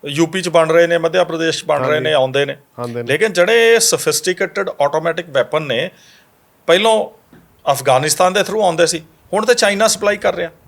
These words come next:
Speaker 2: ਚਾਈਨਾ ਸਪਲਾਈ ਕਰ ਰਿਹਾ।
Speaker 1: ਬਿਲਕੁਲ, ਚਾਈਨਾ ਸਾਡਾ, ਸਾਡੀ ਲੜਾਈ ਪਾਕਿਸਤਾਨ ਦੇ ਨਾਲ ਨਹੀਂ ਰਹਿ ਗਈ।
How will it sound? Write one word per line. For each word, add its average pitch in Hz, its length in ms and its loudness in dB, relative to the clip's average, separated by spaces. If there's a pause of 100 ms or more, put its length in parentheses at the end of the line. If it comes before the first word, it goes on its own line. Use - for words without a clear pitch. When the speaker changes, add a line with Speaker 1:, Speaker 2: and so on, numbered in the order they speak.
(220)
Speaker 2:
ਚਾਈਨਾ 143 260 -2
ਸਪਲਾਈ 123 320 -14
ਕਰ 113 80 -16
ਰਿਹਾ। 113 100 -16
Speaker 1:
ਬਿਲਕੁਲ, 208 520 -2
ਚਾਈਨਾ 139 440 2
ਸਾਡਾ, 170 540 2 (340)
ਸਾਡੀ 160 560 0
ਲੜਾਈ 170 380 2
ਪਾਕਿਸਤਾਨ 160 600 0
ਦੇ 165 100 2
ਨਾਲ 143 260 2
ਨਹੀਂ 233 140 -6
ਰਹਿ 214 140 4
ਗਈ। 117 200 -6